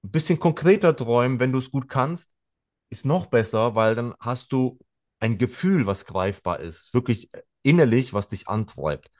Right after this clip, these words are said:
Und manchmal braucht es einen Impuls von außen, der dir zeigt, „Guck mal hier.“ Oder „Astrid, hier, mach mal weiter. Du hast da was, du hast dein Wort gegeben und du hast angesprochen, Success Buddy.“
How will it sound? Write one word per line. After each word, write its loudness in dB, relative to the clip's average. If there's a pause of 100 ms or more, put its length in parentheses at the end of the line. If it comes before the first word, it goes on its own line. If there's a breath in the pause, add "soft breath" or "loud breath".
Und 2
manchmal 4
braucht 2
es -10
einen -2
Impuls 0
von -4
außen, 2 (440)
der 4
dir 2
zeigt, 0 (1900)
„Guck -4
mal 2
hier.“ 0 (540)
Oder 2 (920)
„Astrid, -2
hier, 0 (100)
mach 2
mal 2
weiter. 2
Du -2
hast -4
da -2
was, -2 (100)
du -4
hast -6
dein -4
Wort 2
gegeben -6 (300 soft breath)
und -4 (240)
du 0
hast 2
angesprochen, 2
Success -2
Buddy.“ -2